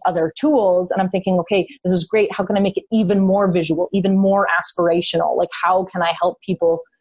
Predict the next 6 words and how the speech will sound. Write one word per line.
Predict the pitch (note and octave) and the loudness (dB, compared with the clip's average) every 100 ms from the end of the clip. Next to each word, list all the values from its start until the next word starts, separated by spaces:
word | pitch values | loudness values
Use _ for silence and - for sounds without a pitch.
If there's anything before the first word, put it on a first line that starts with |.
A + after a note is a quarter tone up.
| _ - | _ -4
work | G3 G#3+ - | 0 0 -2
towards | F#3+ F3+ F3+ F3 E3 | 0 2 2 0 -2
exactly | F#3 D#3 F3+ F3 - E3 | -2 -2 -2 -4 -4 -2
their | D#3+ D#3 | 0 0
vacation | D#3+ E4 G#4 G#3+ | -2 0 0 0
goals?" | F3+ - - - | 0 -2 -4 -10